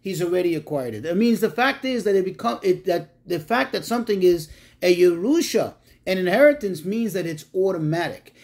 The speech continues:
It automatically affects you whether you could or can't appreciate it, whether you could or can't understand what is going on and what's taking place. And this explains what happens. On Simchas Torah, indeed, we get the Torah. We receive a whole new level in Torah,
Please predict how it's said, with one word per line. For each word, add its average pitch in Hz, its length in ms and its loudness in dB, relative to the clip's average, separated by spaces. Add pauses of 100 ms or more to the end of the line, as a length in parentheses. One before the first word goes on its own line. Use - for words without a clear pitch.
(140)
It 180 180 0
automatically 202 800 2
affects 208 400 -4
you 202 80 0
whether 208 320 2
you 190 180 -2
could 240 320 -6
or 156 160 -8
can't 185 380 -4
appreciate 147 640 -4
it, 113 180 -8 (140)
whether 165 240 0
you 160 140 0
could 202 240 0
or 165 40 -2
can't 170 260 -6
understand 143 600 -6 (180)
what 151 320 0
is 156 160 4
going 139 340 -2
on 117 260 -8 (120)
and 123 160 -8
what's 135 180 -4
taking 120 360 -10
place. - 480 -14 (340)
And 135 140 -4
this 151 220 4
explains 127 580 -10
what 123 140 -10
happens. 101 520 -18
On 147 80 -4
Simchas 160 400 -4
Torah, 214 300 2
indeed, 151 580 -2 (540)
we 165 200 0
get 196 280 0
the 175 80 -4
Torah. 156 400 -4
We 139 140 0
receive 156 440 -2
a 156 80 -2
whole 220 240 0
new 214 160 0
level 175 380 0
in 135 100 -2
Torah, 123 360 -8